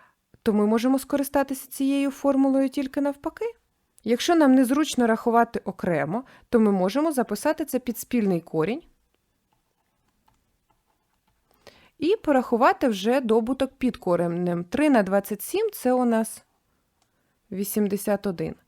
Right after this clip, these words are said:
А от підібрати число, яке в квадраті дорівнює вісімдесят один,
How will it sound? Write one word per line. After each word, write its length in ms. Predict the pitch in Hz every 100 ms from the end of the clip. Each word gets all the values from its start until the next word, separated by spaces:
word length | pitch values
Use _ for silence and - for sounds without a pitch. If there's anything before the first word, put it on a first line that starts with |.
| _ - -
А 120 | 208
от 180 | 226 -
підібрати 580 | 233 233 220 254 254 220
число, 380 | 233 - 233
яке 280 | 202 180 214
в 80 | 190
квадраті 680 | - 202 190 202 185 - 165
дорівнює 460 | 180 175 160 165
вісімдесят 640 | 160 - 170 165 - 165 -
один, 380 | 190 165 302